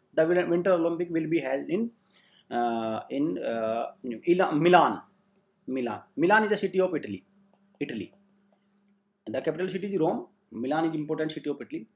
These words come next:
So two thousand twenty-six Winter Olympic will be held in, uh, Milan. Okay, these are some facts that you have to remember, because that, the question has been asked, uh, from this section in R I M C previous years.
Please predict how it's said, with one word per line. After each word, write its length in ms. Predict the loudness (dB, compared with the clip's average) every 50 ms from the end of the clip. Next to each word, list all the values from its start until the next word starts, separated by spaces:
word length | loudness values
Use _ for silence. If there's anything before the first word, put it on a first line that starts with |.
| _ _
So 80 | -10 -8
two 140 | -6 -2 0
thousand 260 | 0 0 0 -2 -2
twenty-six 560 | -4 -4 -4 -6 -8 -8 -10 -14 -16 -20 -20 _ -8
Winter 280 | -6 -4 -2 -2 -2
Olympic 320 | -2 -2 -4 -6 -8 -10 -8
will 180 | -8 -8 -8
be 80 | -8 -10
held 240 | -8 -8 -8 -8 -10
in, 140 | -10 -12 -14 _ _ _ _ _ _ _ _ _
uh, 180 | -10 -8 -8 -6
Milan. 260 | -4 -4 -4 -4 -6 -8 -12 -18 _ -16 -12 -12
Okay, 340 | -2 -2 0 -2 -2 -6 -12 -8
these 180 | -4 0 2 2
are 140 | 2 2
some 180 | 0 -2 -2 -2
facts 240 | -2 -4 -4 -2 -2
that 180 | -4 -4 -2 -2
you 80 | 0
have 220 | 0 0 -2 -4 -6
to 100 | -6 -4
remember, 200 | -4 -4 -4 -6
because 240 | -2 0 0 0 2
that, 220 | 0 -4 -6 -8 -10 -14 -14 -8 -6
the 80 | -4 -4
question 400 | -4 -4 -6 -6 -6 -6 -8 -10 -10
has 180 | -8 -8 -4 -2
been 140 | -2 0
asked, 220 | 2 2 0 0 -2 -8 -18 _ -20 _ _ -20 -20 -14 -8 -2 0
uh, 140 | 0 0 0 -2 -6 -10 -10 -10 -4
from 200 | -2 -2 0 0
this 120 | 0 -2 -2
section 280 | -4 -6 -4 -4 -2
in 100 | -2 0
R 160 | 0 0 2 2
I 60 | 2
M 120 | 0 -2
C 140 | -4 -6 -8
previous 320 | -8 -6 -4 -4 -4 -4 -4
years. 220 | -6 -6 -6 -8